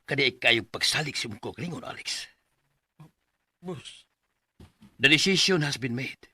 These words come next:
Speaker 1: Wa ka di mahimo pa.
Speaker 2: Pero tubagas ako kung nganong dili ako. Consistent bang ko nga employee of the month? For how many months? Unya, wa kay ihatag na ako nga rason kung nganong nga dili ako ang nahatagan sa promosyon?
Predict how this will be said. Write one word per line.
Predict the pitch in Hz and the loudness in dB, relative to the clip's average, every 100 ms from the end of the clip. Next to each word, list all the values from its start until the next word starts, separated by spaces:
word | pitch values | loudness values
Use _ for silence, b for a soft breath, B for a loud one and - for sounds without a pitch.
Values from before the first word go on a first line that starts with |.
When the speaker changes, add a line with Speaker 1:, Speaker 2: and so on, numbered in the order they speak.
| _ _ _ _ _ _ | _ _ _ _ _ _
Speaker 1:
Wa | 110 | -6
ka | 113 | 0
di | 120 | 0
mahimo | 131 123 - | 2 0 -4
pa. | - - _ _ _ _ | -10 -12 _ _ _ _
Speaker 2:
Pero | 196 208 - _ _ _ _ _ | -10 -10 -12 _ _ _ _ _
tubagas | 175 190 214 - | -6 -4 -4 -6
ako | 170 202 | -6 -8
kung | 175 196 180 | -6 -6 -4
nganong | 190 180 | -4 -6
dili | 175 175 | -8 -10
ako. | - - 220 _ _ _ _ _ _ _ _ _ _ _ _ _ _ | -14 -18 -20 _ _ _ _ _ _ _ _ _ _ _ _ _ _
Consistent | - 220 262 - - 208 | -10 -6 -2 -2 -4 -8
bang | 196 | -8
ko | 190 208 170 | -8 -10 -8
nga | 190 190 - _ _ _ _ | -10 -10 -14 _ _ _ _
employee | 185 175 180 185 190 | -8 -4 -2 -2 -6
of | 170 | -8
the | 165 | -6
month? | 165 175 147 _ _ _ _ _ _ _ | -6 -6 -8 _ _ _ _ _ _ _
For | 190 | -4
how | 175 202 | -2 -2
many | 196 185 170 139 - | -2 -2 -4 -8 -14
months? | 165 240 160 - _ _ _ _ _ _ _ _ _ _ | -6 -6 -6 -12 _ _ _ _ _ _ _ _ _ _
Unya, | 214 240 | -8 -6
wa | 214 | -8
kay | 208 226 | -8 -6
ihatag | 202 208 185 | -6 -6 -8
na | 185 | -8
ako | 190 254 | -10 -10
nga | 202 | -8
rason | 180 175 202 | -6 -6 -8
kung | 202 180 | -10 -8
nganong | 196 208 170 | -8 -8 -12
nga | - _ _ _ - | -16 _ _ _ -10
dili | 170 202 | -8 -8
ako | - 196 | -8 -6
ang | 180 | -6
nahatagan | 165 180 180 | -4 -6 -6
sa | 175 | -10
promosyon? | 170 156 - | -12 -10 -10